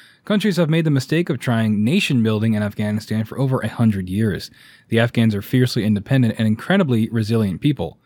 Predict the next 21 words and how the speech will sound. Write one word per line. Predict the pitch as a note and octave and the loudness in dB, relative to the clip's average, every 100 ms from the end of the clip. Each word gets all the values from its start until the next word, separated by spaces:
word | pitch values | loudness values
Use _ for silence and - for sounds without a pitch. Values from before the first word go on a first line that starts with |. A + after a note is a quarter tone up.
| _ _ _ _ | _ _ _ _
They're | - | -2
accustomed | C3 F#3 F3 D#3+ | 0 0 0 2
to | C#3+ | 2
enduring | B2+ B2+ | 2 2
hardships | A#2 D#3 D3+ C#3 - | 2 0 2 -2 0
after | B2 A#2 | -2 -2
so | A2 C3+ | -2 2
many | A#2+ A2 | 2 4
years. | C3 D3 D3+ - - - - - | 2 2 -2 -6 -20 -20 -20 -6
Uh, | G#2 G2+ | -4 -2
this | A2 - | -2 -2
is | G#2+ - _ | -6 -8 _
mostly | A#2+ B2 B2 B2 A2+ | 0 2 2 0 0
or | G#2+ G2 F#2 | 0 -2 -2
somewhat | C3+ C3 G#2+ | 2 2 2
due | A2+ | 0
to | |
the | G#2 | 0
harsh | - A#2+ A2+ | 0 0 2
landscape, | A#2+ D3+ C#3+ D3 D3 | 2 2 0 0 0
makes | A#2+ A2+ | 0 -2